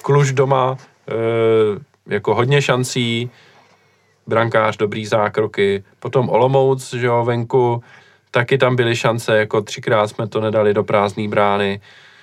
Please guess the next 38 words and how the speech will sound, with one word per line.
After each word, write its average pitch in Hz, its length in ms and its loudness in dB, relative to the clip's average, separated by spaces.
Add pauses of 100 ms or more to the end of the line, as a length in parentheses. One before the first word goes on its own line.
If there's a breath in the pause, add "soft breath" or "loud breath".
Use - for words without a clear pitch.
(400 loud breath)
hloupý 110 420 -2
góly, 101 340 2
inkasovaný, 101 720 -2
pak - 240 -2
ta 113 120 0
Kluž 113 260 -4
venku, 107 300 -2
to 104 140 0
už 101 200 -4
byla 107 380 0 (340)
přesně, - 320 -8
jak 95 120 -8
jsi 95 120 -10
říkal, 98 300 -8
jako 95 200 -6
totální 101 460 -2
deprese 104 420 -2
v - 80 -6
tom 104 280 -2
druhém 101 300 -2
poločase. 104 640 0 (1120 loud breath)
Pak 113 160 0
teda 117 260 2 (280)
Boleslav 120 540 0
výhra, 131 440 0
Dukla 123 480 0
jako 117 220 -4
výhra, 117 340 0
ale 110 140 2
taky 117 240 -6
ten 120 180 -2
výkon 117 340 -4
nic 117 220 -4
moc 113 340 0
a - 60 -6
teď 113 220 -4
jako 117 240 0
derby, 117 520 0